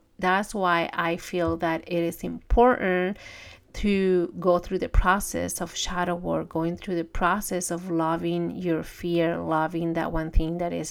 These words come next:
scary, and including the feelings that are uncomfortable, like anger or s-, or sadness. Like, why do we go through those feelings? They do have something to show us.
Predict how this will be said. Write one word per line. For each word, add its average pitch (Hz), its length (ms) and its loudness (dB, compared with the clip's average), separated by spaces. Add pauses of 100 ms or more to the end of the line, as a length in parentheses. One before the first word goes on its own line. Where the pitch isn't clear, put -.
scary, 156 600 -6 (800)
and 180 260 0 (100)
including 208 760 2
the 202 80 0
feelings 190 720 0
that 175 160 0
are 170 160 0
uncomfortable, 170 880 0
like 156 280 -2
anger 165 500 0
or 156 100 -4
s-, - 300 -6
or 165 100 0
sadness. 160 840 0
Like, 160 220 -4
why 160 280 0
do 170 100 -2
we 170 140 -2
go 160 220 -4
through 165 220 -6
those 160 200 -6
feelings? 170 560 -4
They 160 160 0
do 180 260 -2
have - 300 -6
something 165 380 2
to 165 100 -8
show 170 380 2
us. - 360 -8